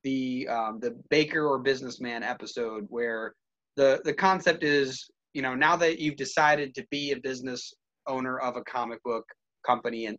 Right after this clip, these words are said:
as opposed to just a creator, that's who this is for. So if you are just a creator, go back and watch that other episode, and hopefully that helps you out a lot. This particular one is definitely for the business owners, the ones that wanna start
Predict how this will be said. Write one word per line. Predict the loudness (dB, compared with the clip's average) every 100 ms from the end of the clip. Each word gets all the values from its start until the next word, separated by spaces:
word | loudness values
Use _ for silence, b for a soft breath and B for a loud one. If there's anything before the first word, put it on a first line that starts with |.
| -4
as | -4
opposed | -2 -2 -2
to | -4
just | -6 -6 -6
a |
creator, | -6 0 2 4 4 2 -2 _ _
that's | 4 4
who | 0
this | -4 -6
is | -8 -6
for. | -4 -4
So | -6
if | -4
you | 4
are | 8 8
just | 8 4 4
a | 0
creator, | 2 4 6 6 6 2 _ _ 0
go | 4
back | 6 6
and | 4
watch | 4 4
that | 4 4
other | 4 2
episode, | 0 -4 -4 -2 -2
and | -4
hopefully | -4 -4 -4 -2
that | 0 2
helps | 2 0 0
you |
out | 2 4
a |
lot. | 6 6 6 2 _ _
This | 2 2
particular | 2 2 2 2 0
one | 2
is | 0
definitely | 2 0 2 -2 0
for | -2 -2
the | -2
business | 0 0 0 -4
owners, | -4 -4 -6
the | -6
ones | -6 -4
that | -4
wanna | -4 -6
start | 0 2 2